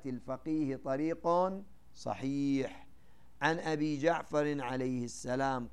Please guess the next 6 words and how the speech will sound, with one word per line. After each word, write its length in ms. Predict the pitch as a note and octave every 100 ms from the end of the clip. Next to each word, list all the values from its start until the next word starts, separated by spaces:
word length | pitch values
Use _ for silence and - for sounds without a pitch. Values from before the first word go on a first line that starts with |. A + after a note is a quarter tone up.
| -
قال: 420 | C3+ D#3 F3 F#3 - - - - -
"إذا 440 | D3+ E3 E3+ E3 D#3
زالت 640 | C#3+ F#3+ G#3 G#3 G3 F3
الشمس 680 | D#3 - D#3+ D3+ C#3 - B2 C3+ - - - - -
دخل 540 | - B2 E3+ - F3+ F3
الوقتان 1300 | F3+ D#3+ C#3 B2+ - - C3+ C#3+ D3 C#3+ C#3 B2